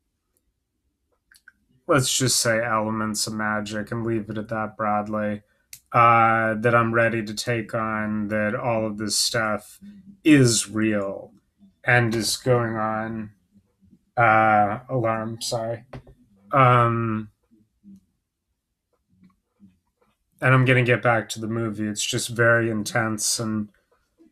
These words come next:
I wanna get some of it because I'm very much caught up in it. But, uh, but Crowley says, uh,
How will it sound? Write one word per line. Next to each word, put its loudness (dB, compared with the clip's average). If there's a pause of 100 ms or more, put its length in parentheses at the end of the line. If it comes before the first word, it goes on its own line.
(800)
I 6
wanna 8
get 2
some 2
of -4
it -2
because -2
I'm -2
very 4
much -6 (380)
caught 2
up 0
in -6
it. -6 (500)
But, 6
uh, 6
but -2
Crowley 4
says, 0 (500)
uh, 2